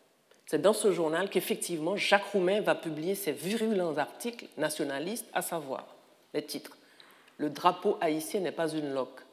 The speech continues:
le vingt-cinq février mille neuf cent vingt-huit, ou Comment on traite les nègres aux États-Unis. Et plus tard, dans le magazine Le Temps, du vingt-cinq février mille neuf cent trente, Jacques Roumain lancera un vibrant appel à la jeunesse. Donc,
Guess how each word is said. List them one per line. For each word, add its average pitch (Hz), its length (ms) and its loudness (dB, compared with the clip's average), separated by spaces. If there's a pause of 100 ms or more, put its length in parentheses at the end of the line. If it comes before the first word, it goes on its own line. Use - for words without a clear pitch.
(240)
le 135 80 -12
vingt-cinq 156 320 -6
février 156 380 -4
mille 147 100 -4
neuf 143 140 -8
cent - 120 -12
vingt-huit, - 380 -12 (1120)
ou 262 160 6
Comment 233 420 6
on 190 60 2
traite - 260 -4
les 170 120 2
nègres 160 260 2
aux 151 60 -2
États-Unis. 139 640 -8 (1080)
Et 190 60 8
plus 254 240 0
tard, 254 240 4
dans 185 140 6
le 185 80 6
magazine 160 520 4
Le 180 120 6
Temps, 226 300 -2
du 151 120 -2
vingt-cinq 175 380 -2
février 160 360 -2
mille 143 140 -2
neuf 139 120 -4
cent 135 120 -10
trente, 202 220 -8
Jacques 156 300 -4
Roumain 160 280 -6 (640)
lancera 165 540 -4
un 143 80 -8
vibrant 165 400 -4
appel 175 500 -4
à 135 80 -10
la 135 120 -6
jeunesse. 117 500 -10 (1600)
Donc, 147 220 -4